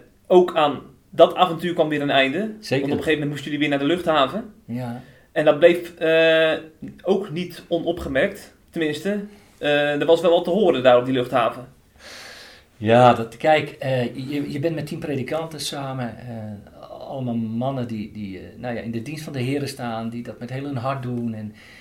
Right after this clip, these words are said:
Speaker 2: ik kan je vertellen, eh, er ontstond wel een hele mooie dynamiek tijdens de reis. Eh, dat hoeft niet per se altijd te gebeuren, kun je ook niet maken, maar het gebeurde wel.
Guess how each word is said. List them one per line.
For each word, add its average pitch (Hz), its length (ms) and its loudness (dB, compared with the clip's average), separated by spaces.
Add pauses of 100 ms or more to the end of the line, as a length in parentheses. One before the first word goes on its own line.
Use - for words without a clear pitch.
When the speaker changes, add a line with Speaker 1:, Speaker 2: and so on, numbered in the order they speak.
(160)
Speaker 2:
ik 135 100 -14
kan 143 140 -4
je 131 80 -4
vertellen, 147 580 -6
eh, 117 200 -10
er 117 140 -8
ontstond 143 400 -10
wel 135 100 -6
een 127 100 -4
hele 160 240 -4
mooie 139 260 -4
dynamiek 135 400 -6
tijdens 98 360 -10
de 104 100 -12
reis. 98 400 -18 (580)
Eh, 104 240 -12
dat 120 120 -10
hoeft 135 200 -8
niet 151 200 -4
per 147 120 -4
se 135 140 -2
altijd 139 380 -2
te 156 80 -10
gebeuren, 156 420 -10
kun 135 80 -12
je 120 60 -8
ook 117 80 -4
niet 107 80 -4
maken, 190 500 -6 (140)
maar 117 140 -12
het - 80 -20
gebeurde 139 400 -10
wel. 101 300 -12